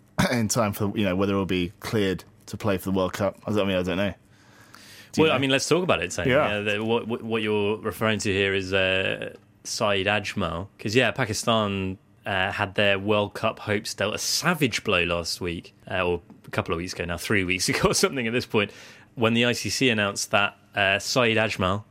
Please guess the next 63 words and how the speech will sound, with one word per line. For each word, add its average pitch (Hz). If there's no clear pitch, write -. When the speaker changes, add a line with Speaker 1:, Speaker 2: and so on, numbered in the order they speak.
Speaker 2:
the 110
world's 101
number 107
one 107
O 104
D 98
I 92
bowler, 87
uh, 98
would 95
be 101
suspended 117
from 110
bowling 107
in 98
international 95
cricket. -
His 107
action 107
was 101
being 110
tested -
in 101
Brisbane, 117
uh, -
after 101
he 95
was 92
reported 101
in 95
a 92
test -
against 92
Sri 95
Lanka 101
at -
the 92
beginning 95
of 90
August. 90
Um, 98
and 101
yeah, 110
he's 95
been, 101
he's 101
been 101
banned. 98
This 101
is 107
part 101
of 95
an 101
I 110
C 107
C 98
clampdown, 101
Tone. 87
There 92
are 98
now 101
eleven 117
bowlers 87